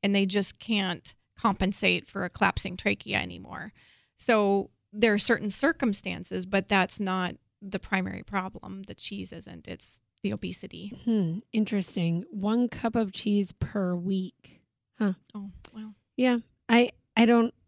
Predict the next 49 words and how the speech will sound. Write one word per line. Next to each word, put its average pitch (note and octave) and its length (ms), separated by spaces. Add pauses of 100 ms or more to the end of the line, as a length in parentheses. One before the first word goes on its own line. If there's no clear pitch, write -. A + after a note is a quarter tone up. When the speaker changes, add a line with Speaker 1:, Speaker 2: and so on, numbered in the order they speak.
(160)
Speaker 2:
so - 160
it A#3 40
must A3+ 220
just G#3 180
be, G3 160
like, F#3+ 240
a G3+ 60
little G3 220
bit F#3+ 180
every G3 260
day G3+ 240
or G#3 100
something. - 560
Speaker 1:
And, D#4+ 280
you F4 100
know, E4+ 140
Speaker 2:
But D4+ 140
that D4 140
can D4+ 140
add C#4 240
up - 220
pretty D4+ 300
quick. D4+ 180
Speaker 1:
It C#4+ 160
sure - 260
can. F4+ 320
Speaker 2:
Yeah. C4+ 420
<laughs> C#4+ 140
Speaker 1:
And C#4+ 460 (480)
what D#4 420 (260)
makes C#4+ 460
us E4+ 220
feel A#3+ 260
good, F#3 380
part C4+ 240
of D#4+ 200
us G#3+ 360
loving G3+ 360
our F#3 120
pet A3 440 (360)
really A#3 400
seems G#3 540
to - 100
be, F#3+ 320
as F#3+ 160
I've F#3 160
noticed F3+ 360
over F#3 200
the G3+ 100